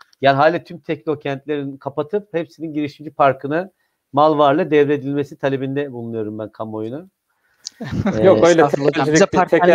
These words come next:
Speaker 2: bir
Speaker 3: halinde
Speaker 2: anlayışımız yok
Speaker 3: yeterli.
Speaker 2: hocam ya. Biz, e, kucaklayıcı bir yapımız var. Tekel olmak
Speaker 1: Ya,
Speaker 2: gibi bir zihniyetimiz yok
Speaker 1: bizim
Speaker 2: maalesef.
Speaker 1: teknokentin başkanının şeyi var abi. Mercedes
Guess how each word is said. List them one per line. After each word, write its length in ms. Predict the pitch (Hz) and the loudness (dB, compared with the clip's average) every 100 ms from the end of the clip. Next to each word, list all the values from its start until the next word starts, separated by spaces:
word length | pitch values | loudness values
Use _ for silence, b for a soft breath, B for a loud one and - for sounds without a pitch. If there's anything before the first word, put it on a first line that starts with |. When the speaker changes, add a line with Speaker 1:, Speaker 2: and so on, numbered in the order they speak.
| 156 | 4
Speaker 2:
bir 40 | |
Speaker 3:
halinde 180 | 156 156 | 4 4
Speaker 2:
anlayışımız 520 | 156 151 151 151 147 | 2 4 4 2 2
yok 100 | 143 | 4
Speaker 3:
yeterli. 120 | 139 | 4
Speaker 2:
hocam 260 | 127 131 120 | 2 0 0
ya. 200 | 123 117 | -4 -2
Biz, 340 | 143 135 127 | -2 -2 -4
e, 320 | 139 131 131 131 | 0 2 2 2
kucaklayıcı 580 | 151 143 143 143 135 135 | 2 4 4 2 2 2
bir 40 | |
yapımız 360 | 123 120 117 120 | 0 -2 -6 0
var. 200 | 139 - _ _ _ _ | -2 -2 _ _ _ _
Tekel 300 | 135 135 131 | -4 0 0
olmak 180 | 131 127 | 4 4
Speaker 1:
Ya, 100 | 156 | 4
Speaker 2:
gibi 100 | 156 | 2
bir 60 | 123 | -2
zihniyetimiz 680 | 120 127 127 127 - 120 127 | -4 -4 -2 -4 -6 -10 -8
yok 40 | |
Speaker 1:
bizim 80 | 156 | -6
Speaker 2:
maalesef. 220 | 123 135 | -4 -2
Speaker 1:
teknokentin 640 | 165 147 165 165 170 135 135 | -2 2 0 0 -8 -4 2
başkanının 540 | 143 - 165 170 190 | 2 2 -4 -2 -6
şeyi 240 | - 160 180 | -4 -2 0
var 100 | 151 | 2
abi. 220 | 165 143 | 2 0
Mercedes 480 | 127 131 139 147 | -2 -4 -4 -6